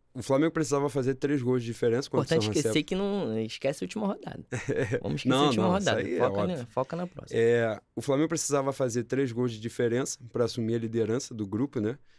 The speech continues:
Speaker 1: Conseguiu fazer cinco. É, no meu entendimento, poderia ter feito. É, é estranho a gente falar isso, né? De fazer seis e ainda criticar o time,
Speaker 2: Tem
Speaker 1: mas
Speaker 2: três de saldo, então, né? Se minha matemática
Speaker 1: É, precisava
Speaker 2: tiver
Speaker 1: fazer
Speaker 2: certa.
Speaker 1: três de diferença, isso. Aí fez cinco.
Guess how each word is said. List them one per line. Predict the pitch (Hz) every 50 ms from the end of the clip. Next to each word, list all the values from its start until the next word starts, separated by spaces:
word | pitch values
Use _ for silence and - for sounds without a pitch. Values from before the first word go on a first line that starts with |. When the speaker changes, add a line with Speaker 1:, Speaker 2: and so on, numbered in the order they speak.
| _ _ _ _ _ _
Speaker 1:
Conseguiu | - 117 110 - - 120 107 104 120 127 127 113 95 87 - _ _ _
fazer | - - - 107 104 95 110 113
cinco. | - - - - 131 165 - - - _ _ _ _ _ _ _ _ _ _ _ _
É, | - - 95 92 90 87 85 85 87 98 _ -
no | 110 117 117
meu | 120 131
entendimento, | 147 147 - 147 135 113 107 110 117 127 127 - - - - -
poderia | 131 139 139 123 117 117 147 151
ter | - 131
feito. | 113 - - 123 - -
É, | - 120 123 - - 139
é | 147
estranho | 165 - - - 120 127 131
a | 117
gente | 101 107 101
falar | - 104 98 95
isso, | 95 90 - 104
né? | 107 123
De | 123 98 95
fazer | - 107 98 92 101 101
seis | - - - 110 120 127
e | 135
ainda | 120 117
criticar | - - 123 123 120 - - 123
o | 120
time, | - - - 104 101
Speaker 2:
Tem | 107
Speaker 1:
mas | 110 113
Speaker 2:
três | - 143 156 185 175
de | 180 185
saldo, | - - 143 123 123 123
então, | 120 123 - 113 107
né? | 104 98 98
Se | - -
minha | 113 113 113
matemática | 117 113 - - 120 143 156 139
Speaker 1:
É, | 123
precisava | - 127 - - 131 135
Speaker 2:
tiver | 120
Speaker 1:
fazer | 113 127 139
Speaker 2:
certa. | 123 135 147
Speaker 1:
três | 143 143 143
de |
diferença, | 139 147 - - - 135 120 101 107 113
isso. | 110 - - _ _
Aí | - 117 120
fez | 113 - 143 143 147 -
cinco. | - - 160 143 131 - - -